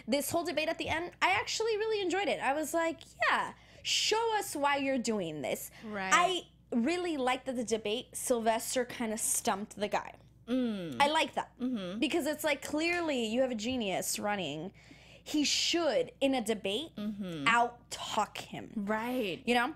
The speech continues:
Speaker 2: And he even makes the point, like, "I'm kicking your butt." <laughs>
Speaker 1: Right, which
Speaker 2: I like
Speaker 1: is
Speaker 2: that.
Speaker 1: not like
Speaker 2: Not very
Speaker 1: Sylvester.
Speaker 2: Sly, yeah.
Speaker 1: Right? So, I mean, I, I loved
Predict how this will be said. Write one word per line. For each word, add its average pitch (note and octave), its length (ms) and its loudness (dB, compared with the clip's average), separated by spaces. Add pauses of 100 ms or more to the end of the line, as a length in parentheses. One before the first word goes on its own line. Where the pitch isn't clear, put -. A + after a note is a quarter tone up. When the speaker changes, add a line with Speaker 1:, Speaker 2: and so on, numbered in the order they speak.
Speaker 2:
And C4 140 4
he C#4 140 4
even B3 160 2
makes A3 180 -2
the G#3+ 80 0
point, G3+ 260 0
like, F3+ 220 -2
"I'm F#3+ 160 -2
kicking F3 260 -6
your C#3 100 -6
butt." - 300 -4 (100)
<laughs> C#4 320 2
Speaker 1:
Right, C#4 200 6 (120)
which D4 220 2
Speaker 2:
I - 60 4
like F#3+ 160 2
Speaker 1:
is D#4 60 8
Speaker 2:
that. C4+ 120 4
Speaker 1:
not C4 180 2 (120)
like C4+ 300 2
Speaker 2:
Not B3 200 4
very E4 120 6
Speaker 1:
Sylvester. C5 220 6
Speaker 2:
Sly, C#4+ 100 0
yeah. C4 440 2
Speaker 1:
Right? G#3+ 340 2
So, D4+ 180 2
I - 20 2
mean, D4+ 200 -4
I, C#4+ 80 6 (240)
I - 40 2
loved D#4 460 0